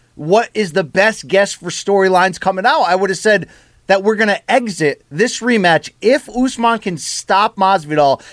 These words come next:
and do what he did to Gilbert Burns in the last fight and continue this upward trajectory under Trevor Whitman as striking coach. I felt like we were gonna exit this saying, "You know what? He, he's a pound for pound best in the world." I mean, like, like, let's stop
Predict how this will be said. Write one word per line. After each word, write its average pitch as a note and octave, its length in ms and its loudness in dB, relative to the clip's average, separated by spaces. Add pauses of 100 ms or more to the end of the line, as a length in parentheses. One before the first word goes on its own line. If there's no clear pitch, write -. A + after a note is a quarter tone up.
(140)
and F3+ 160 -2
do F#3+ 140 2
what A3+ 160 2
he G#3+ 80 0
did F#3+ 260 0
to F#3+ 160 -2
Gilbert F#3 340 0
Burns F3+ 300 0
in E3 60 -4
the E3 60 -2
last E3 300 0
fight F3 220 2
and D#3+ 100 -4
continue G3 580 -2 (220)
this F3 220 -2
upward G#3+ 440 2
trajectory F#3+ 640 0
under E3 200 0
Trevor F3+ 300 0
Whitman E3+ 320 -2
as D3+ 100 -6
striking F3 400 -2
coach. D3+ 320 0 (200)
I A3 120 0
felt C4 180 2
like A3+ 140 0
we A#3+ 100 0
were B3 80 2
gonna G#3+ 140 0
exit G3 240 -2
this G#3 180 0
saying, G#3 220 0
"You G#3 80 0
know D#4+ 100 2
what? E4 280 4 (260)
He, D#4 200 -4
he's D4 220 2
a C5 60 0
pound C#4+ 240 -2
for B3 100 2
pound A3+ 240 0
best A3+ 220 0
in G3+ 80 -4
the F3 80 0
world." F#3+ 400 4
I D#3+ 100 2
mean, G3+ 160 0
like, A3 160 2
like, A3 160 0
let's - 180 0
stop B3 300 0